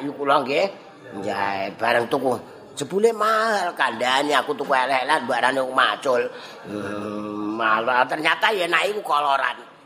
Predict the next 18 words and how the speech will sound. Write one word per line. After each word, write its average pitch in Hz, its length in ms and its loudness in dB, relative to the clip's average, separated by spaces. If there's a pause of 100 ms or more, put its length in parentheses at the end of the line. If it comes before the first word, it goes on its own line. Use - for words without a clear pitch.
(180)
Ya 110 160 -10
nek 139 160 0
nggih 175 320 2 (240)
model 180 400 2
iku 202 160 2
tak 165 240 0
dandakno 147 880 0
dhuwure 165 400 2
koloran 160 560 0
kula 185 240 2
tutupi. 147 560 0 (320)
Apa 143 160 4
dhuwur 135 320 0
rak - 240 2
padha 175 180 0
karo 165 220 2
celana 175 400 2
le. 262 80 -2